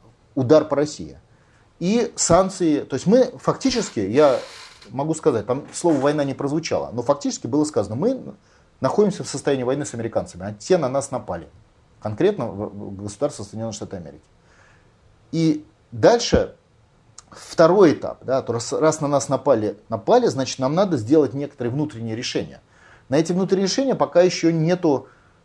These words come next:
э, расстановки сил в народе. Но эти внутренние решения тоже понятны. Это чистки, это, э, формирование национальной вертикали власти, это изменение архитектуры управления властью, включая олигархов.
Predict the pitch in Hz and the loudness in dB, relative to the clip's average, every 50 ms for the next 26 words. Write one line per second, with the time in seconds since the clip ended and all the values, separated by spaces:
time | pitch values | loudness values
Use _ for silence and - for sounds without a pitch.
0 | _ _ - - 110 107 107 113 127 127 - - 135 135 156 165 - - - - | _ _ -8 -4 0 0 0 0 0 -2 -4 -2 0 0 0 -2 -4 -8 -6 0
1 | - 147 120 117 127 139 151 135 110 92 - - - _ _ _ _ _ _ _ | 0 0 2 2 2 4 4 4 2 0 -4 -14 -18 _ _ _ _ _ _ _
2 | _ - 113 127 135 - - 131 127 143 165 160 185 165 180 180 175 - 202 196 | _ -4 0 0 0 2 2 0 0 0 0 2 2 2 2 2 -2 -2 -4 -4
3 | 185 208 202 165 139 - 120 104 92 87 - 92 95 95 120 110 - 202 196 - | -2 -2 -2 -2 -2 -2 -4 -4 -6 -8 -10 -12 -12 -12 -10 -8 -4 -4 -4 -6
4 | - - 104 87 - - _ _ _ _ _ _ _ _ _ _ _ _ - 110 | -6 -10 -10 -10 -10 -14 _ _ _ _ _ _ _ _ _ _ _ _ -6 -6
5 | 104 107 - 113 107 101 104 104 98 101 92 - - 95 104 101 101 98 95 98 | -6 -2 0 2 2 2 2 0 -2 -4 -8 -10 -10 -8 -8 -8 -8 -8 -8 -8
6 | 95 98 101 98 98 - - 135 127 139 143 147 143 135 127 127 123 - 139 135 | -8 -6 -6 -6 -6 -2 -2 -2 0 0 2 2 2 0 -2 -4 -4 -4 -4 -2
7 | 127 120 117 117 120 113 - 113 - 127 123 117 117 135 170 165 170 - - - | -2 -2 -2 -4 -4 -4 -4 -2 0 0 0 0 0 0 0 0 -2 -6 -18 -20
8 | - _ _ _ _ _ - 131 120 - 139 127 143 151 156 160 156 147 139 135 | -20 _ _ _ _ _ -8 -6 -4 -2 -2 0 2 2 2 2 2 2 2 0
9 | 131 - 147 135 131 120 - - 170 180 170 147 156 135 131 131 127 135 127 127 | 0 -2 -6 -8 -8 -6 -2 2 4 6 6 4 4 4 2 2 2 0 -4 -4
10 | 127 123 160 185 - - - 92 - 117 110 - - 117 110 110 127 143 180 147 | -2 0 2 2 2 0 -4 -14 -12 -12 -10 -6 -2 -2 0 0 0 2 2 2
11 | - - - | 2 0 -12